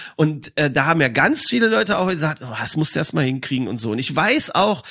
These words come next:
dass ich den einen oder anderen Fußball-Rowdy am Lagerfeuer mit blau-weiß gebackenen Bohnen hab sagen hören,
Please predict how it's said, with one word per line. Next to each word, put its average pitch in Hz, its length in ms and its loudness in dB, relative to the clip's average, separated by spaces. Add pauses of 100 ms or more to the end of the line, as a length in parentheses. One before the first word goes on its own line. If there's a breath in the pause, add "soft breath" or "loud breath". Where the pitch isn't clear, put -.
(180 loud breath)
dass 165 180 2
ich 160 140 -2
den 151 280 -2
einen 202 240 4
oder 196 240 0
anderen 190 560 0 (400 soft breath)
Fußball-Rowdy 175 1700 0 (420 soft breath)
am 156 200 2
Lagerfeuer 170 800 2
mit 165 140 -2
blau-weiß 165 420 0
gebackenen 156 480 -2
Bohnen 160 560 -2
hab 143 140 -2
sagen 139 340 0
hören, 170 280 0